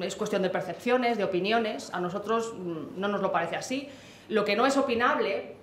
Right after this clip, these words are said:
es, eh, una de las cosas que usted pide en su moción, y es que asumamos una labo-, una labor de coordinación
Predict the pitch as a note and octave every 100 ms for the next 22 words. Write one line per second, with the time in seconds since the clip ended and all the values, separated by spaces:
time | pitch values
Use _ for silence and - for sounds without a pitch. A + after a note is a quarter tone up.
0 | - - - - - - - - A3+ A3
1 | A#3 A#3 - G#3 A3 A3+ A3 A3+ B3 A#3+
2 | A3 G#3+ G#3 G3 F#3 F3+ - A3+ A3 G#3
3 | - A#3+ G#3 G#3 A3+ A3 G#3+ G3 G#3 A3
4 | A3 G3+ G#3 A3 G#3+ G3 F#3 F3 - G#3+
5 | A3